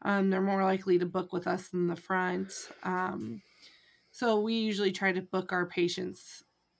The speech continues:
appointments. And I think this is, like, for example, with something small like this, of, like, if you're busy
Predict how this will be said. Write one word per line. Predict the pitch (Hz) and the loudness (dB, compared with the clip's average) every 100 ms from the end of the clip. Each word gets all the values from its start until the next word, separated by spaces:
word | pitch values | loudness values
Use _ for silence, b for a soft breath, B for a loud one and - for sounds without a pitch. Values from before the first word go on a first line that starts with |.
| _ _ _ _ - | _ _ _ _ -10
appointments. | 190 208 185 - - - - | -2 -2 -2 -6 -10 -12 -2
And | 226 220 - | -2 0 -2
I | - 233 | -2 0
think | 254 233 | -2 0
this | 240 - | 0 0
is, | 240 226 | -6 -4
like, | 208 208 - | -2 -4 -4
for | 208 | -4
example, | 202 196 196 196 190 | 0 -2 0 -4 -4
with | 196 208 | -6 0
something | 220 208 220 | 0 0 -2
small | 196 208 196 | -2 -2 0
like | 185 180 | -2 -2
this, | 175 196 | -6 -4
of, | 185 | -2
like, | 190 190 | -4 -4
if | 190 | -8
you're | 202 214 | -6 -4
busy | 196 202 196 240 294 | 0 0 0 0 -2